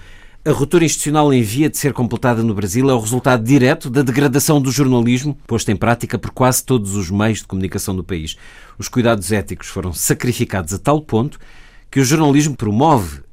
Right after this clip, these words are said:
a derrubada de uma presidente até agora considerada honesta. Veículos brasileiros, ao contrário, quase todos em dificuldades financeiras e assediados pelos novos hábitos do público,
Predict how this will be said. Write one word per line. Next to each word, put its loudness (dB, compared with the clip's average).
a 0
derrubada 0
de -2
uma -2
presidente -4
até -4
agora -6
considerada -4
honesta. -4
Veículos 2
brasileiros, -2
ao 2
contrário, 0
quase 2
todos 2
em 2
dificuldades -2
financeiras -2
e 0
assediados 0
pelos -8
novos -2
hábitos -4
do -6
público, -2